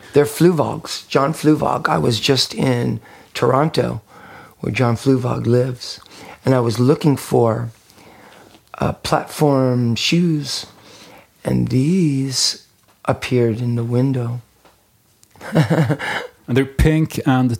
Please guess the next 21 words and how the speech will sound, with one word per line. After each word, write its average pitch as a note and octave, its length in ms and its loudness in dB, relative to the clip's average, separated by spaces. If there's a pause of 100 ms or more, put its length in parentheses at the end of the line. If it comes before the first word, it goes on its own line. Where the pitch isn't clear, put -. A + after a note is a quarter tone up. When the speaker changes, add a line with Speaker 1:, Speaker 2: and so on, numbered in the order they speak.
Speaker 2:
turquoise? D3 640 2 (200)
Speaker 1:
No, D3 180 4
salmon. C#3 800 2
Speaker 2:
S-, - 280 -2
salmon, G3+ 600 2
sorry, D3+ 500 0
salmon. B2+ 340 -4
Speaker 1:
Salmon B2+ 440 2
and C3 220 2
white, C3 340 -2 (120)
turquoise, - 720 -2 (220)
and B2 420 0 (440)
smoke. - 720 -4 (840)
Smoke B2+ 540 0
platform, - 640 -4 (560)
which D#3 240 0
is - 100 -6
like - 280 -10
a - 20 -6
light - 300 -4
gray. A2 400 -4